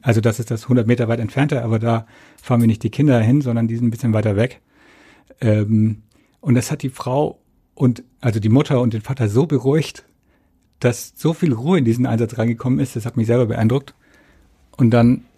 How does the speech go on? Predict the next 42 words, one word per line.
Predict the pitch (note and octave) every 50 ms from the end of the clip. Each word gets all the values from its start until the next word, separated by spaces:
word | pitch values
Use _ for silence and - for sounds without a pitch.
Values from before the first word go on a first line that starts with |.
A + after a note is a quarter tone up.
| _ -
als | - A#2+ A2 C3
wir, | C3
die | A#2 G#2 G#2+ A2
haben | G#2+
das | A2 G#2 G2+ -
Kind | - A#2 G#2+ - -
rausgetragen, | A2 G#2+ - G#2 - - B2 A2+ G#2 G2+ G2+ A#2 A#2+ G#2+ A2
zwischenzeitlich | - - A#2+ - A2 - A2+ G#2+ G2 G2+
war | G#2+ G2+
dann | G#2+
auch | G#2 -
der | - G2+ G2+
Rettungswagen | G#2+ A2+ G#2 G2 A2+ G#2+ G#2+ G#2
da | G#2 G#2+ G#2 G#2+ A2+ A2+
und | - A2 G#2 G2+
dann | G#2 G#2
saßen | G2+ G2+ G2+ - A2
wir | G2+
im | G2 F#2+
Rettungswagen | A2 G#2+ - A2+ - - A2 G#2+ G#2+ G#2+ G#2 - _ _ _ _ _ _ _ _ _ _ _ -
und | C3+ A2
dann | A2+ G#2+
war | A2+ B2
auch | B2 -
mein | - A2+ G#2 G2
Blackout | A#2 B2 - A#2+ A2 -
vorbei | B2+ A2+ G#2+ A#2 A2+
und | A2+
dann | A2 A2 A2
wusste | A2+ G#2+ - B2
ich, | - -
ah, | B2 C3 C3+ C3 A#2+ G#2+ G2+ F#2+ F#2 F#2+ - - - - - - - -
<laughs> | G3+ C#3+ - - _ _ _ _ _ _ - - _ - - - - - - _ _ -
das | D#3+ F3+ F3+ -
ist | C3+ A2+ -
das | A#2 A2 G#2
Problem | - A#2+ G#2 G2 G#2 G#2 G#2 G2+ G#2 G#2 A#2
und, | G#2+ G#2+ G#2+ - - -
ähm, | A#2+ A2 G#2+ G#2+ G#2+ G#2 G#2+ G#2+ - _ - - - - - - _ _ _ _ _ -
konnte | - B2+ A2+ A#2
dann | G#2+ G#2+ G#2
noch | G#2 F#2